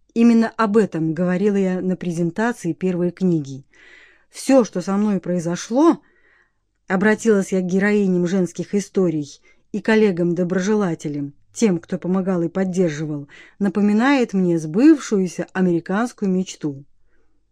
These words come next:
Но даже в Америке с её отлаженной системой теле- и шоу-бизнеса за такой короткий срок раскрутить цикл и стать популярной нельзя. Обычно на это уходит около двух лет.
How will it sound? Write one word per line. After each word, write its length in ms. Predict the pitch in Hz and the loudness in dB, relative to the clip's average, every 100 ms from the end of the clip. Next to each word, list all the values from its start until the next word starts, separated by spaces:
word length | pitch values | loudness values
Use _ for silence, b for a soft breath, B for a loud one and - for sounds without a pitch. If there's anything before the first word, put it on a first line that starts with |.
| _ | _
Но 260 | - 285 294 | 2 6 6
даже 360 | 247 262 226 233 | 4 2 2 0
в 80 | |
Америке 640 | 240 269 285 202 175 - 160 | 4 6 6 4 0 -4 -4
с 140 | - | -2
её 240 | 202 226 214 | 0 2 0
отлаженной 580 | 208 214 214 190 190 | 0 -2 0 -2 -2
системой 580 | 180 190 - 226 220 196 | -2 -8 -4 0 0 0
теле- 520 | 175 226 233 208 180 | -4 -2 0 0 -2
и 200 | - 190 185 | -4 -6 -6
шоу-бизнеса 1000 | - 208 185 185 269 262 190 170 160 151 B B B B B | -2 0 0 0 2 2 2 -2 -4 -10 B B B B B
за 160 | 196 214 | -2 0
такой 420 | 196 - 320 311 | -2 2 2 4
короткий 460 | 220 196 185 - | 2 0 -2 -4
срок 420 | 196 214 175 - - - | -2 0 0 -4 -20 -12
раскрутить 680 | 185 202 - 214 - 220 - | -4 -4 -2 -4 -2 -4 -4
цикл 340 | 220 208 175 | -2 -2 -2
и 180 | - 185 | -4 -6
стать 320 | - 196 160 | -4 -4 -4
популярной 800 | 185 165 196 180 160 156 151 143 b b b | -8 -2 0 0 -2 -2 -4 -6 b b b
нельзя. 520 | 220 233 190 160 135 139 _ _ b b b b | 2 2 2 -2 -6 -12 _ _ b b b b
Обычно 460 | 247 277 294 247 233 | 4 6 4 2 0
на 220 | 233 226 | 0 -2
это 180 | 214 208 | -2 -4
уходит 580 | - 220 196 185 - - | 0 0 0 -4 -8 -8
около 320 | 220 202 196 | -4 -2 -2
двух 320 | 175 156 - | -4 -8 -8
лет. 300 | 151 139 - | -8 -8 -12